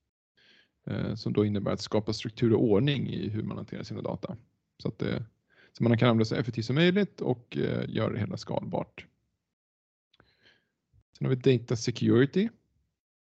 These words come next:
Att skydda sina data från otillbörlig åtkomst, förändring eller förlust. Eh, data pipelines, som då är kopplingarna eller vägarna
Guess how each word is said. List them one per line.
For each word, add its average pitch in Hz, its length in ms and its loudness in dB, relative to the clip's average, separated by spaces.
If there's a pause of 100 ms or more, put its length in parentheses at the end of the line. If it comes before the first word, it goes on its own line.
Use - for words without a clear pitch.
(240)
Att - 140 -6
skydda 123 300 2
sina 127 200 2
data 131 420 2
från 113 440 -10
otillbörlig 110 500 -6
åtkomst, - 520 -10 (500)
förändring 113 520 0
eller 107 160 -4
förlust. - 500 -4 (1800)
Eh, 110 260 -8
data 120 380 -2
pipelines, 139 880 -2 (1080)
som 120 180 -6
då - 120 0
är 107 200 -2 (100)
kopplingarna 139 640 -2
eller 104 320 -2 (440)
vägarna 120 800 4